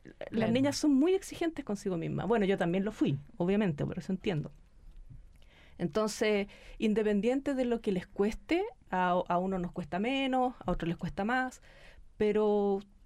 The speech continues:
Speaker 1: todas las vidas van teniendo sus dificultades. Y para eso hay que tener confianza en sí misma.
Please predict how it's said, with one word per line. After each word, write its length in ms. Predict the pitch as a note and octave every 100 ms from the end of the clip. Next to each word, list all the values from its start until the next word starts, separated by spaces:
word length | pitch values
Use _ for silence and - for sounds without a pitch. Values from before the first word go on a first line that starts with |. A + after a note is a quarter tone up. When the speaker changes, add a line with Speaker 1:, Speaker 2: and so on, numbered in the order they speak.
| - - -
Speaker 1:
todas 160 | D4+
las 140 | E4+ D4
vidas 220 | E4 E4
van 140 | D#4+
teniendo 320 | D#4 D#4 D#4
sus 160 | D#4 D#4
dificultades. 600 | D4 D4 E4 D#4+ - - - - -
Y 140 | - G#3
para 200 | A3 A3+
eso 160 | A#3
hay 60 | C#4
que 180 | B3 A#3
tener 200 | A3+ A#3
confianza 420 | A3 - A#3 -
en 40 | A3+
sí 120 | A3+
misma. 260 | D3+ D3